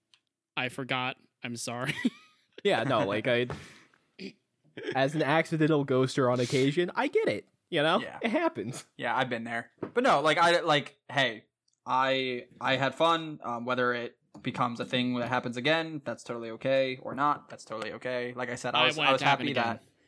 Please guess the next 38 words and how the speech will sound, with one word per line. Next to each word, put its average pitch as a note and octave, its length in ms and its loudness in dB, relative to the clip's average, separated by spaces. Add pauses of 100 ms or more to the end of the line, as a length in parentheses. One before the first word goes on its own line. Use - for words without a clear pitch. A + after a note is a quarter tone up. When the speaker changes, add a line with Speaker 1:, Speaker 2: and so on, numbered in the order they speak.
(140)
Speaker 3:
yeah. F#2 240 -6 (480)
Well, A#2 200 0
that A#2+ 100 0
means B2 160 0
a A#2+ 60 -2
lot. A#2 280 -2 (140)
Um, E2+ 440 -8 (540)
your C#3 140 -4
character B2 320 -2
was A#2 100 -12
really A2 160 -12
cool. A2 320 -10 (140)
So A2+ 340 -6 (160)
we're D3 80 2
gonna, D#3+ 160 4
we're E3+ 80 4
gonna G#3 160 4
just D#3 220 -4
keep F#3 180 0
dropping D3 340 2
little C3+ 160 2
breadcrumbs C#3+ 680 2
about C3 260 0
this B2+ 140 -4
game, C3 340 0
and B2 100 -2
you C3 60 2
can B2+ 120 -4
all B2 100 2
just A#2+ 140 -6
wonder B2+ 300 2
and A#2 100 -6
imagine B2+ 380 0
it A#2 40 -4
as A2+ 120 -6
the A#2 80 -8
super, C#3+ 540 0 (480)
uh, A#2 440 2